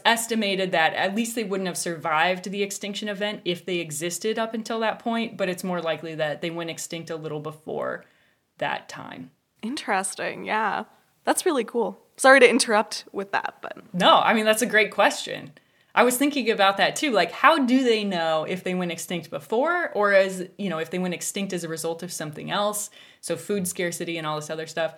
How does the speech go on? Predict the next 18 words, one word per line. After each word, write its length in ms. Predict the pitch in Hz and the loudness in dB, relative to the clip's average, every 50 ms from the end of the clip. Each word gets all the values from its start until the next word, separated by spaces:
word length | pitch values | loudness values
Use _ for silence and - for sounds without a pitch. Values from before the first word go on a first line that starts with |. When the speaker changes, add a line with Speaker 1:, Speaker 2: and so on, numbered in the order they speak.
| - - - - | -14 -20 -12 -4
Speaker 1:
And 100 | - 247 | 0 2
that 80 | 330 381 | 2 4
actually 380 | 403 339 - - 285 254 233 - | 2 2 0 0 0 2 4 4
opens 260 | 202 196 202 202 190 | 4 4 4 0 -2
up 160 | 170 156 151 | -4 -4 -4
a 60 | 170 | -6
whole 380 | 170 - - 196 202 202 202 185 | -4 -2 0 2 2 4 2 2
other 580 | - 165 175 - 175 170 165 160 160 - - - 170 165 151 | 2 2 2 2 2 2 2 2 0 -2 -4 -8 -12 -12 -8
bigger, 380 | - 185 175 185 180 175 170 165 | -4 -4 -2 0 0 0 -2 -2
more 240 | 170 175 175 180 185 | -2 0 0 0 0
controversial 1080 | 180 - - 190 185 180 - 180 165 151 160 165 160 - 185 175 165 160 160 160 156 156 - - - _ _ | -2 -2 -2 -2 -2 -2 -4 -6 -4 -4 -4 -4 -4 -2 -2 0 0 0 0 -2 -2 -6 -12 -20 -20 _ _
topic 380 | - - 170 165 170 180 175 180 | -2 2 4 4 4 2 -2 -4
in 80 | 175 | -4
the 60 | 170 | -4
world 200 | 156 160 156 151 | -2 -2 -4 -4
of 60 | 160 151 | -6 -6
paleontology 960 | 170 170 160 156 156 156 160 156 180 190 196 196 180 175 175 175 170 160 160 | -6 -6 -6 -6 -6 -10 -8 -4 0 2 2 4 2 2 0 -2 -4 -4 -6
because, 760 | 151 151 - 190 185 190 175 165 165 160 160 151 151 - - | -6 -8 -10 -8 -4 0 2 2 2 0 -2 -4 -8 -10 -10